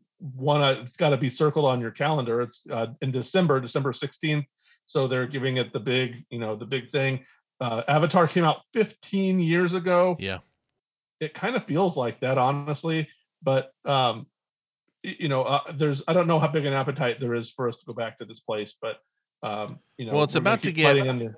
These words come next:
Speaker 2: it's about to get blown out of the water because the first
Speaker 1: Yeah.
Speaker 2: one, they can use the
Speaker 1: Mm.
Speaker 2: marketing of this was
Speaker 1: Yeah.
Speaker 2: the biggest film of all time when it came out.
Speaker 1: Yeah.
Speaker 2: And then they, he's probably gonna start banging these out quicker because now they've literally,
Speaker 1: Mm.
Speaker 2: like, built the world or whatever it is. Like,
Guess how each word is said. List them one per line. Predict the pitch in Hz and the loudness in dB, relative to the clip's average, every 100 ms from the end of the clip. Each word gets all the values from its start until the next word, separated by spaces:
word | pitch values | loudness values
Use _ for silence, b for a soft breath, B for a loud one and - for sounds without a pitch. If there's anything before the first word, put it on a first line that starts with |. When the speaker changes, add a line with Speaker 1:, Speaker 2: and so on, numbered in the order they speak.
| - | -14
Speaker 2:
it's | 135 | -8
about | 147 202 | 2 2
to | 196 | 4
get | 147 127 | 0 2
blown | 139 139 | 2 4
out | 123 | 2
of | |
the | 110 | 0
water | 101 110 98 80 | 0 0 0 -2
because | 101 95 117 | -10 -4 -2
the | 120 | -2
first | - 202 - | 2 2 2
Speaker 1:
Yeah. | 131 | 0
Speaker 2:
one, | 123 117 - | 0 -2 -8
they | 117 143 | 0 2
can | 139 143 127 | 2 0 0
use | 156 160 | 0 0
the | 117 | -2
Speaker 1:
Mm. | |
Speaker 2:
marketing | 104 117 123 104 76 71 - _ _ | 0 2 2 -4 -10 -14 -18 _ _
of | 113 104 | -2 0
this | 135 - | 0 0
was | 131 - 117 | -2 -2 -2
Speaker 1:
Yeah. | |
Speaker 2:
the | 120 117 117 - _ 107 95 | 0 0 -2 -8 _ -12 -2
biggest | 117 113 - | 0 0 -4
film | 117 110 | -4 -4
of | 95 | -2
all | 98 | -4
time | 95 - 104 101 | -4 -4 -4 -4
when | 98 | -6
it | 92 | -8
came | - 101 | -6 -2
out. | 104 104 _ _ b b b b b | -2 -4 _ _ b b b b b
Speaker 1:
Yeah. | 139 180 - - | -2 -2 -4 -4
Speaker 2:
And | 127 | 0
then | 131 165 160 160 123 | 6 6 6 2 -4
they, | 127 139 143 147 - - | 0 2 2 0 -4 -8
he's | 131 147 | -6 0
probably | 208 247 220 | 0 0 0
gonna | 156 | -2
start | - 135 98 | 0 -2 4
banging | 131 156 143 | 4 4 2
these | 117 110 | 0 2
out | 117 131 | 2 2
quicker | - 165 - 165 | -2 -2 0 -2
because | 139 - 104 | -2 -6 -2
now | 123 135 | 0 2
they've | 135 101 | 0 0
literally, | 113 127 135 | -2 2 2
Speaker 1:
Mm. | 127 | 2
Speaker 2:
like, | 113 101 92 | 0 -2 -12
built | 120 117 - 107 | -2 -2 -2 -2
the | 120 | 0
world | 101 95 95 110 123 123 123 | 0 0 0 2 0 0 0
or | 131 | 2
whatever | 127 131 139 135 | 4 6 6 6
it | 135 | 6
is. | 139 131 - | 6 4 4
Like, | 120 - | 2 0